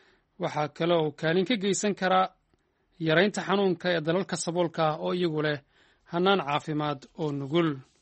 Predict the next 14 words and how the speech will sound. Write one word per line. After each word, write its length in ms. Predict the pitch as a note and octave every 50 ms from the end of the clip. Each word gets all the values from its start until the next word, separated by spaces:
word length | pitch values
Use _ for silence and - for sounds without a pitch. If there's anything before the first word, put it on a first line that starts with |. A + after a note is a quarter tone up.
| _ _ _ _ _ _ _ _ _ _ _ _ _ _ _ _ _ _ _ _ _ _ _ _ _ -
Dhinaca 320 | F3 D#3+ D#3+ C#3+ C3+ D3
wararka 360 | D3+ D3+ E3 F3+ F#3 E3 - F3 E3+
Afrikana, 420 | F3 D#3+ - F3 E3 F3+ E3+ E3+ D#3+
xoogga 440 | - - - D#3+ F3 F#3 D#3+ F3
Tigray 380 | D#3+ - - - - F3 F#3 F#3
ee 120 | F3+ E3
dalka 260 | D#3 E3 E3+ D#3+ - E3+
Ethiopia 420 | D#3+ D#3 - F#3 F3+ D#3+ D#3+ F3 E3+
ayaa 200 | D#3+ D#3+ E3+ E3+
sheegay 380 | - - F3 E3+ E3 F3 E3+ E3 E3 - - - - - _ _ _
in 100 | - B3 B3+
ciidanka 360 | - A#3+ A#3+ A3+ G3+ - F#3
dowladdu 460 | E3 D3+ F3 F3 F#3+ G3+ F3 D#3 E3 D#3 D#3+ D#3+ E3+ - _ _ _ _
uu 380 | B3+ G3 F3 E3+ D#3+ D#3 D3+